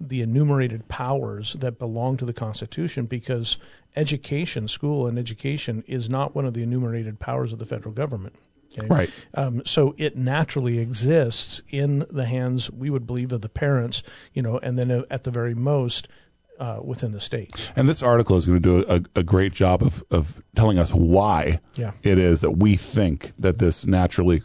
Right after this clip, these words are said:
Speaker 2: w-, should fall under the authority of, of the federal government. One, one thing he says here to also kind of prep the article that I think is important is that, you know, he, he states that parents can't be constitutionally compelled to make their children a captive audience for government indoctrination,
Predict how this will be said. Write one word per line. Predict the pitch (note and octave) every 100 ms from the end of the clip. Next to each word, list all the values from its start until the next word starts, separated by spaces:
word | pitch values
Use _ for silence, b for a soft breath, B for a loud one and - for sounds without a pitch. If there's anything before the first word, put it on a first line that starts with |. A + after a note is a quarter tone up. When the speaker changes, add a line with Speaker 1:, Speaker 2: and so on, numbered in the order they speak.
| - -
Speaker 2:
w-, |
should | D#2+ - E2
fall | - F2+ F2
under | E2+ E2+ D2+
the | D#2
authority | D#2+ - D2+ D2
of, | D2 F2+
of | F2 D2+ -
the | -
federal | E2+ D#2
government. | D#2 D#2 D#2+ D#2 B B B B -
One, | B2+ D3+
one | C3+ C#3
thing | A#2 G2+
he | F2 F#2+
says | F#2+ F#2 -
here | F2 E2
to | E2 -
also | G2+ E2+ F2
kind | E2
of | E2+
prep | E2+ -
the | E2+
article | E2+ E2+
that | E2+
I | E2
think | F2+ E2+
is |
important | D#2+ D2+ E2 D#2+ D#2
is | E2
that, | E2+ E2 - _ _ _ _ _ _ -
you | -
know, | - A#3+
he, | G2+ -
he | G#2 A2
states | - G2 F2 -
that | F2 D#2+ B B B B -
parents | G#2+ A2+ A2
can't | - F#2+ F2+
be | E2+
constitutionally | F#2+ F2 - - F2 E2+ E2
compelled | E2+ D#2 - E3+ F#2+ D#2 F2 b b b -
to | G2
make | E2
their | F2+
children | - F2+ E2+ E2
a |
captive | F#2 F2 - F#2
audience | G#2+ G2+ F#2+ F2
for | - E2 D#2+
government | F2 E2+ F2
indoctrination, | E2+ F2 E2+ E2+ F#2 F#2 F#2+